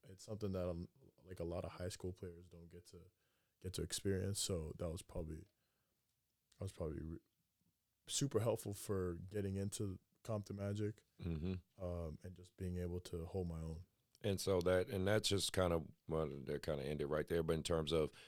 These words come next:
Speaker 2: but you know how I feel about this, man. Like, you know, we talk about it.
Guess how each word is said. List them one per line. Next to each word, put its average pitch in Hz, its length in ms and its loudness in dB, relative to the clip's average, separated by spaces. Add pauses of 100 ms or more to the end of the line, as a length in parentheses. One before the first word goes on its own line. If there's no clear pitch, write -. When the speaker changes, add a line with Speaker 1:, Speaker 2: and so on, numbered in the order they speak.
(720)
Speaker 2:
but - 160 2
you 190 60 0
know 90 160 4
how 76 140 4
I - 40 -8
feel 82 220 -4
about - 220 -8
this, 82 140 -6
man. 95 220 2
Like, 92 200 6
you 98 220 -2
know, 73 120 -4
we 85 120 -2
talk 76 260 -2
about 76 160 -2
it. 85 240 6